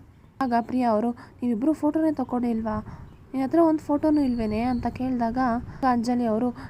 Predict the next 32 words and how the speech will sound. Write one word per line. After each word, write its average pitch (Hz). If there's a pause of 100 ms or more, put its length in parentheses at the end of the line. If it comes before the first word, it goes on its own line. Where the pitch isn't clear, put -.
(120)
"ನನ್ನ, 240
ನನ್ನ 269
ಫೋನಲ್ಲಿಲ್ಲ, 262 (380)
ಅವ್ರ 247
ಫೋನಲ್ಲಿದೆ 269
ಅದಕ್ಕೆ." 220 (500)
ಆಗ 247
ಪ್ರಿಯಾ 233
ಅವರು, 214
"So 247
weird" 220
ಅಂತ. 202 (680)
ಆಗ 247 (100)
ಪ್ರಿಯಾ 240
ಅವರು, 220 (240)
"ಸರಿ, 254
ಓಕೆ, 233
ವಿಡಿಯೋ 247
ಕಾಲ್ 262
ಆದ್ರೂ 233
ನೋಡು, 214 (340)
ಫೇಸ್ 254
ನೋಡೋಣ" 220
ಅಂತ 220
ಕೇಳಿದಾಗ, 220 (680)
ಅಂಜಲಿ 254
ಅವರು 226
ಕಾಲ್ 233
ಮಾಡಿದಾಗ 220 (540)
ಅವ್ರು 226
ರಿಸೀವ್ 254
ಮಾಡಿರಲ್ಲ. 214